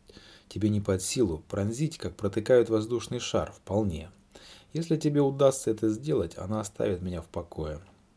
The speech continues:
Но сейчас об этом не думай. Когда придёт время, я скажу тебе, что делать. Прошли месяцы. Я и думать забыл об этом разговоре, и потому был весьма удивлён, когда, приехав к нему в очередной раз, а он выскочил из дома и, не дав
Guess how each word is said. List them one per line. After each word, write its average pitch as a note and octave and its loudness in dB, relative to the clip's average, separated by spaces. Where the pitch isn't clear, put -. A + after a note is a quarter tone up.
Но G#2 -8
сейчас E3+ 0
об F2 -2
этом G2 -2
не G2 0
думай. D#2+ -8
Когда C#3+ -4
придёт C3 2
время, C#3 4
я G2+ 4
скажу A#2 -4
тебе, E2+ -6
что - -8
делать. D#2+ -8
Прошли A#2+ -2
месяцы. E2+ -6
Я B2 2
и E3 6
думать D#3+ 2
забыл F2+ 2
об E2+ -2
этом F2 -2
разговоре, G2 2
и E2+ -6
потому A#2+ -2
был G#2+ 2
весьма G#2+ -2
удивлён, A#2+ 0
когда, F2 -6
приехав G#2 0
к - -12
нему F2+ -4
в E2+ -4
очередной E2+ -6
раз, A#2+ -4
а G2 0
он G#2 4
выскочил G2+ 0
из F#2 -4
дома G#2+ 2
и, E2+ -10
не G2 -2
дав F#2+ 0